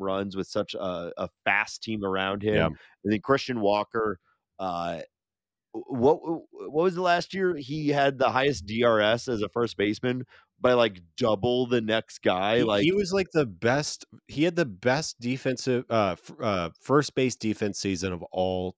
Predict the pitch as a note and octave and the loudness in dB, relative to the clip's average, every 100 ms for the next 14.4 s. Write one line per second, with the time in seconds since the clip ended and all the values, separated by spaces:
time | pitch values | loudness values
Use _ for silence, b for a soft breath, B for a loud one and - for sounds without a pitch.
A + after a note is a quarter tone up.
0 | - - D2 B1+ - - - - - D#3 | -10 -10 -8 -10 -12 -10 -4 -2 0 0
1 | - C#3 B2+ A2 G2 A2 C#3+ D3 C#3 B2+ | 2 4 4 4 2 2 4 6 4 4
2 | A2+ - A#2+ A#2+ G#2 - - b b F#2+ | 2 2 4 4 4 -4 -10 b b -2
3 | A2+ B2 A#2 G#2 G#2 - - _ _ F2+ | 4 6 6 6 4 0 -12 _ _ 0
4 | G2+ G#2+ A2+ G#2 G2+ G2 G2 A#2 G2 F#2 | 4 4 4 4 4 4 2 2 0 -6
5 | D2 D#2 - F#2+ F2 D2 C#2+ - _ - | -8 2 2 2 -4 -8 -14 -18 _ -6
6 | F#2 A#1+ _ _ _ E3+ F#3 D3+ C#3+ - | -6 -6 _ _ _ 4 4 4 4 6
7 | A2 F2+ D#2 C2+ - - A#2 G2+ - - | 4 4 -2 -6 -14 -4 0 0 -2 -10
8 | - C#3+ D3 - F#3 E3+ E3 B2+ D3 C3 | 0 0 0 -6 -6 -4 -6 -6 -6 -2
9 | C3 B2 C3+ G2 F2+ C3 D3+ B2 B2 C#3+ | -2 0 0 0 0 0 0 -2 -4 0
10 | F3+ G#2 C3 G#2 C#3+ A2 F2+ A#2+ B2+ A#2+ | 2 4 2 2 -2 -4 -6 -4 -2 0
11 | A2+ A#2+ F3 G3+ F3+ C#3+ A#2+ F#2 - - | 0 2 4 6 6 6 4 2 0 2
12 | G3 B2+ - F2+ E2 F2+ F2 A#2+ C3+ B2 | 4 2 0 -2 2 4 6 6 6 8
13 | C3 E2 G2+ B2 A2 A#2 G2+ D#2+ G#2 D2+ | 8 6 6 8 10 8 8 4 2 2
14 | D#2 B2+ A2+ - | 0 -2 -2 -6